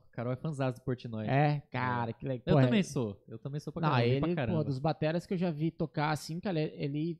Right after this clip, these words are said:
Speaker 2: ele, ele levou o nível da criatividade, assim,
Speaker 1: É.
Speaker 2: muito, e ele é um showman também,
Speaker 1: Ele
Speaker 2: que
Speaker 1: é.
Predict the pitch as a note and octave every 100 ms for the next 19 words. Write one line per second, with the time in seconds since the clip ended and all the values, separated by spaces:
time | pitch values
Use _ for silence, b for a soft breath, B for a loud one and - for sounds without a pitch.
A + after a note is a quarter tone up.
0 | - D#3 C3+ - D3 D#3+ C#3 D3 F#3 F3
1 | E3+ F3 - E3 F#3 - F3+ D3 A#2 C3
2 | D3+ A#2+ - - C3 G#2 G2+ F#2+ - -
3 | - - C#3 D3 B2+ D#3 D3+ A2+ A2+ F3+
4 | D#4+ - F#4+ A#2+ A2 A#2+ - A2+ A#2+ D3
5 | B2 D3